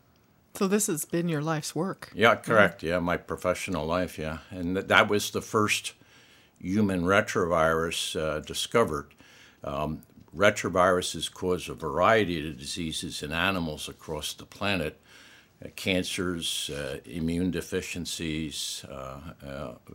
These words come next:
Speaker 2: autoimmune diseases, things like that.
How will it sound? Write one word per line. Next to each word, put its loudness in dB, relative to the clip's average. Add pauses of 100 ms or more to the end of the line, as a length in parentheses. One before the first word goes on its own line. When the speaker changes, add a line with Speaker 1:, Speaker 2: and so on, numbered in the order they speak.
(420)
Speaker 2:
autoimmune 2
diseases, -4
things -8
like -8
that. 2